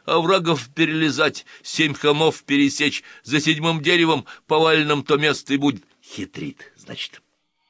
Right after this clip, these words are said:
Матушка кричит, чтоб проводила до места.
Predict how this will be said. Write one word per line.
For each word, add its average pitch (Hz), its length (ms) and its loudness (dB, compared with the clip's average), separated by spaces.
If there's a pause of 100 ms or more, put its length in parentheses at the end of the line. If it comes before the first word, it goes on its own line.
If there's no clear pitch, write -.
(320)
Матушка - 460 -8
кричит, 95 420 -6 (160)
чтоб - 240 -6
проводила 196 760 0
до 165 140 -2
места. 139 380 -4